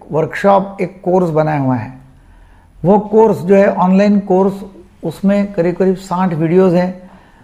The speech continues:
और उसमें हिप्नोटिज्म की भी है कि हिप्नोटिज्म के माध्यम से नपुंसकत्व,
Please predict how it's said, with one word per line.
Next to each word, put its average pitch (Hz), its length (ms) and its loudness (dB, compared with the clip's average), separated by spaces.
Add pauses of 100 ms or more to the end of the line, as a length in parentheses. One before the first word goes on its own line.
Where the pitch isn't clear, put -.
(200)
और 202 340 2 (680)
उसमें 214 260 2
हिप्नोटिज्म 226 640 2
की 226 100 0
भी 226 140 4
है 214 120 0
कि 202 100 -4
हिप्नोटिज्म 196 580 0
के 208 100 2
माध्यम 185 420 2
से 190 180 0
नपुंसकत्व, 175 840 -2